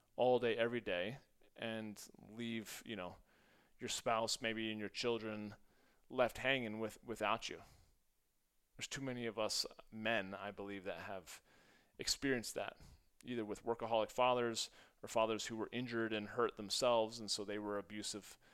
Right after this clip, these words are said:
to us. So that's why you've gotta heal. You gotta figure out what it is that you want to give to the world, and then you gotta figure out how to set the w-, the game up so that you can experience <laughs> the most fulfillment and feel like you're, you've won,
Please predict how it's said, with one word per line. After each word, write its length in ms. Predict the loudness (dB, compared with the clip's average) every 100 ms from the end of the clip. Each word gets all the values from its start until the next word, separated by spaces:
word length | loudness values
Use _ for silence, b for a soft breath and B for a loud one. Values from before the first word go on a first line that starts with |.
| b b
to 80 | -4 6
us. 500 | 8 8 4 2 -4 b b b b
So 140 | -10 0
that's 180 | 2 4
why 100 | 2
you've 140 | 2
gotta 200 | 2 2
heal. 480 | 2 2 2 2 -2
You 60 | -4
gotta 160 | -4 -2
figure 180 | 2
out 140 | 2 4
what 140 | 2
it 80 | 2
is 80 | 0
that 120 | -2
you 80 | 0
want 240 | 0 0
to 240 | -2 -6 -6 -2
give 220 | 0 0
to 100 | -4
the 80 | -2
world, 400 | 4 4 4 -2 B B B B -10
and 80 | -6
then 100 | -4
you 60 |
gotta 180 | -2 -2
figure 280 | -4 -2 0
out 160 | 0
how 380 | -2 -4 -2 -2
to 380 | -4 -6 -6 -6
set 360 | -2 0 0 -2
the 80 | -6
w-, 240 | -4 -8 -8 -18 -20 _
the 80 | -14
game 360 | -6 -2 0 0
up 160 | -2
so 140 | -4 -4
that 180 | -6
you 60 | -6
can 240 | -12 -12 -8
experience 720 | -6 -4 -4 -4 -2 -2 -4 -8 B B B
<laughs> 840 | B -6 -8 -14 _ -20 -20 -8
the 100 | -4
most 340 | 4 4 4 -2
fulfillment 720 | -6 0 2 4 2 -2 -10 b b b b
and 100 | -8 0
feel 160 | 2
like 160 | 2 2
you're, 360 | 2 2 2 -2
you've 280 | -8 -8 2
won, 300 | 4 4